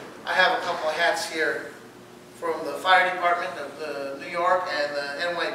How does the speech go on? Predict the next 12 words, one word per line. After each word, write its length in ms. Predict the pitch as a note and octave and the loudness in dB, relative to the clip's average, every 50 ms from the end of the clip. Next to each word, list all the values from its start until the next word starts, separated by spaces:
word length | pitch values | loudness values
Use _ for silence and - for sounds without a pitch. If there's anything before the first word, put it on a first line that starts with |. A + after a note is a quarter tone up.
| - | -6
P 160 | - E4 E4+ E4+ | -8 -10 -10 -10
D. 300 | E4 - - E4+ - - - - - - - - - - - - - - - - - - - - - - - - - - - - - - - - - - - | -10 -10 -10 -10 -12 -14 -16 -16 -18 -18 -18 -20 -20 -20 -20 -20 -20 -20 -20 -20 -20 -20 -20 -20 -20 -18 -18 -18 -18 -18 -18 -20 -20 -20 -20 -20 -14 -2 2
They 180 | G3 G#3+ A3 G3+ - - | 4 6 6 6 6 8
ran 520 | G3 G3+ A3 A3+ A3+ A3 A3 A3 G#3 - | 10 12 12 12 12 12 12 10 6 2
into 160 | - - - | 0 -2 -4
the 180 | - - - - | -6 -6 -6 -6
towers. 680 | - - - - - - - - - - - - - - - - - - - - - - - - - - - - - - - - - - - - - - - - - - - - - - - - - - - - | -2 0 0 2 0 0 -2 -6 -8 -8 -10 -10 -12 -14 -16 -18 -20 -20 -20 -20 -20 -20 -20 -20 -20 -20 -20 -20 -20 -20 -20 -20 -20 -20 -20 -20 -20 -20 -20 -20 -20 -20 -20 -20 -20 -20 -20 -20 -20 -18 -14 -8
They 60 | E3 | -2
didn't 200 | E3+ F#3 F#3+ G3 | 0 2 2 4
run 220 | G3 F#3 F3+ E3+ | 6 6 6 4
away, 160 | D#3+ D#3+ D3+ | 4 2 0
they 120 | D3+ D3+ | 0 -2